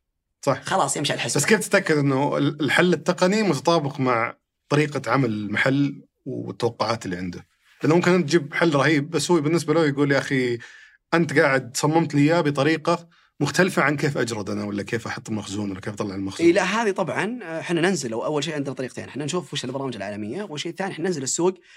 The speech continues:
Speaker 2: ونخلي العملاء قبل ما ننزل الخاصية هم يجربونه، ويقول: "لا، هذا بيختمن".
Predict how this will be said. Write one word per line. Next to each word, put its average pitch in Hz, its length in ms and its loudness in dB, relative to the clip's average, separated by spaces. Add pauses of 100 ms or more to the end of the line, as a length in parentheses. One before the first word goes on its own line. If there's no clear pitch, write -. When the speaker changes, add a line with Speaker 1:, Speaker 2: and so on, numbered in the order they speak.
(340)
Speaker 2:
ونخلي 185 380 2
العملاء 165 340 2
قبل 185 100 2
ما 160 80 -2
ننزل 170 180 0
الخاصية 143 460 -2
هم 160 140 0
يجربونه، 135 440 -4 (640)
ويقول: 147 320 2
"لا، 156 220 0
هذا 151 80 -2
بيختمن". 113 420 -6